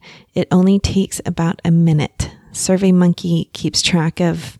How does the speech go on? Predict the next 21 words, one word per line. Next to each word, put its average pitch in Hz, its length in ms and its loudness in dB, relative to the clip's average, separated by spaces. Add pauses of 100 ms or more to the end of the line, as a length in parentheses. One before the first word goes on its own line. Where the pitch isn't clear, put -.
like, 156 160 -4
how 170 140 0
much - 200 0
time 175 240 0
it - 120 -4
takes - 260 -12
people 208 320 -4
to 190 100 -4
take 185 220 -4
a 220 60 2
survey, 240 460 0 (420)
and 180 240 4
it 175 160 2
is 175 120 0
literally 156 460 2
a 156 60 4
minute. 147 340 2
So - 220 -4
it's - 100 -6
five 185 300 0
questions. 160 600 0